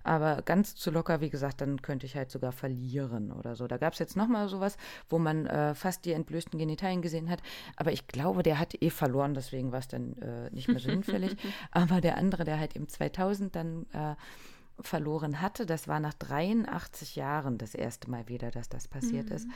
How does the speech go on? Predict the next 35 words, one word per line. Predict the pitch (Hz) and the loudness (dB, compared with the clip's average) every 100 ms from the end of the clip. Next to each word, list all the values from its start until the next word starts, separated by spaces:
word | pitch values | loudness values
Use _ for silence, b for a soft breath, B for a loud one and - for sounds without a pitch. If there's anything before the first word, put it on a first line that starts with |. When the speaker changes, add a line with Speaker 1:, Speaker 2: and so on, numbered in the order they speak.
| B B B | B B B
Speaker 1:
Ähm, | 156 151 143 139 | 2 4 2 0
das | 143 | -2
heißt, | 165 151 | -2 -2
die | 151 | -2
können | - 170 | 2 2
den | 160 | 4
halt | 156 | 2
nicht | - 160 | 0 0
alleine | 147 151 220 | 2 4 4
binden, | 202 233 247 233 226 B B B - | 4 4 6 4 2 B B B -4
aber, | 165 156 156 156 147 151 - | 0 0 2 2 2 0 0
ähm, | 147 143 143 139 B B B | 0 2 2 -2 B B B
das | 160 151 - - - | -2 -2 -6 -12 -6
muss | 143 | -4
schon | - 143 | 0 0
ordentlich | - 123 120 127 - | 2 0 0 -6 -4
gemacht | 131 135 - | -4 -4 -6
werden | 147 151 160 160 B B - | -4 -2 -4 -6 B B -4
und | 151 147 - - | -2 -2 -4 -8
das | 151 143 | -6 -6
ist | 147 - | -8 -4
dann | 147 147 | -2 -2
dementsprechend | 139 143 139 - 143 135 151 | -2 -2 -4 -6 -6 -4 -2
auch | 143 143 | -2 -2
schon | 147 139 135 B B - | -2 -2 -4 B B 2
bei | 151 | 4
den | 147 147 143 262 | 4 4 2 0
Jüngeren, | 147 180 196 165 156 147 | 2 4 4 4 0 0
die | 147 | 0
dann | 143 | 2
damit | 139 139 139 | 2 0 0
anfangen | - 156 - 147 139 | 0 -2 -2 -4 -4
oder | 135 139 131 | -2 -4 -4
so, | 139 123 | -4 -4
wird | 135 | -6